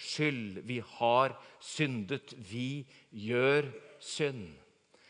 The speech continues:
Og dette at vi har syndet og gjør synd, det fører til fordømmelse. Det fører til fordømmelse fra andre,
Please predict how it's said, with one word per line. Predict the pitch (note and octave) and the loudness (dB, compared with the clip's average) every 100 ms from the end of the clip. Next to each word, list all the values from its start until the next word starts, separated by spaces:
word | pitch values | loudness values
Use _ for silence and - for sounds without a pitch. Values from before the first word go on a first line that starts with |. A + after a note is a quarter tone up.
| - | -10
Og | A#2 D#3+ | 4 6
dette | D#3+ D#3+ | 6 4
at | D#3+ C#3 | 4 2
vi | D#3+ | 2
har | C3 C3 D3 D#3+ C#3 | 2 6 8 8 2
syndet | - D#3+ B2+ C#3+ D#3 - - - - | 2 2 2 0 0 -4 -18 -20 2
og | C#3+ D3+ | 6 6
gjør | A#2+ B2+ C#3+ D#3 - | 6 6 8 6 2
synd, | - - E3 D#3 G#2 F2 - | -6 0 0 0 -4 -10 -16
det | - C3 C#3 | 0 4 4
fører | - E3 B2+ A2+ A#2 | 6 6 6 4 0
til | - C#3 C#3+ - - - | 0 0 0 -10 -20 -2
fordømmelse. | - E3 D3 D#3 D#3 - D#3+ C3 - _ _ _ _ - | 4 8 8 6 2 0 -6 -6 -10 _ _ _ _ 2
Det | C#3+ | 6
fører | D#3 D#3 D#3 | 8 8 8
til | D#3 D#3 D3 - - | 6 4 2 -10 0
fordømmelse | E3 D#3 D3+ D3+ D3 - D#3 - - | 6 8 8 4 0 0 0 -2 -16
fra | - D3 D3+ E3 F3 | 0 6 8 8 6
andre, | D#3 C3+ G#2+ D#3+ G3 | 4 2 4 4 4